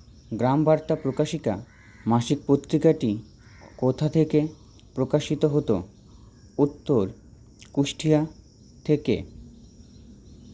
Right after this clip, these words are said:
পরের প্রশ্ন, কলকাতা বিশ্ববিদ্যালয়ের প্রথম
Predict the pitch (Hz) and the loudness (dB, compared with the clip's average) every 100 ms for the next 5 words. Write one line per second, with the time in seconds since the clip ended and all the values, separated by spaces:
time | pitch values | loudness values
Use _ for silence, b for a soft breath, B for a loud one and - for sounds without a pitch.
0 | 117 - - - - - - - - - | -20 -20 -20 -20 -20 -20 -20 -20 -20 -20
1 | - - - - - - - - 131 143 | -20 -20 -20 -20 -20 -20 -8 2 4 4
2 | 156 156 156 156 - - - - 156 156 | 0 -2 -4 -4 -16 -16 -4 0 2 2
3 | 143 139 - 151 143 165 123 98 - - | 2 0 0 -2 0 2 2 0 -6 -20
4 | - b b b 113 117 135 156 | -20 b b b -2 -2 2 0